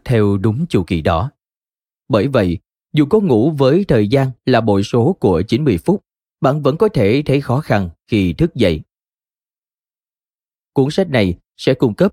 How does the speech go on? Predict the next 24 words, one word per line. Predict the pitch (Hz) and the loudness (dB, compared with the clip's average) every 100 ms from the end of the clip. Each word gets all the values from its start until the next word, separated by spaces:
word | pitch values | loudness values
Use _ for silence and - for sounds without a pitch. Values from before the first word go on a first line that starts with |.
| - | -2
những | 123 98 | -2 -2
kiến | 131 151 | -2 -2
thức | 180 220 - _ | 0 -2 -4 _
và | 123 120 101 | -2 0 0
phương | 104 131 113 | 0 -2 -2
pháp | 156 - | -4 -4
chính | 135 127 | -4 -4
xác | 190 175 220 _ _ _ | -2 -2 -4 _ _ _
thông | - 127 | -2 -2
qua | 117 120 113 | 0 2 2
những | 110 127 | 0 -2
kiểm | 170 104 135 | 0 -2 0
chứng | 127 185 | -2 -2
khoa | 214 147 | -2 -2
học | 113 95 | 0 -2
mới | 117 120 | 0 0
nhất | 190 240 _ - | 0 0 _ -2
về | 117 107 104 | 0 2 0
những | 104 135 | 0 0
bí | 165 214 | 0 0
ẩn | 110 90 139 | -2 -2 -2
của | 92 | -2
giấc | 104 196 131 | 0 -2 -2
ngủ. | 92 123 | -2 -2